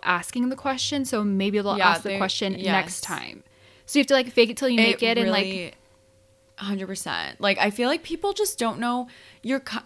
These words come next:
Speaker 2: people just don't know what questions to ask you, and then
Speaker 1: Yes.
Speaker 2: when they see what questions people are asking you, like, they're
Speaker 1: Then
Speaker 2: gonna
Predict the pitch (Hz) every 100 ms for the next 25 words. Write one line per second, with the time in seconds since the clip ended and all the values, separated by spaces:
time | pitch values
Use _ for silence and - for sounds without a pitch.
0 | - 247 277 370 453 - 202 220 220 185
1 | 147 - 180 - 185 175 - - 156 165
2 | - - 220 247 196 190 190 190 - -
3 | 180 185 175 160 170 - 190 190 170 175
4 | - 180 165 170 - 170 160 147 147 -
5 | 185 185 185 175 160 - 214 214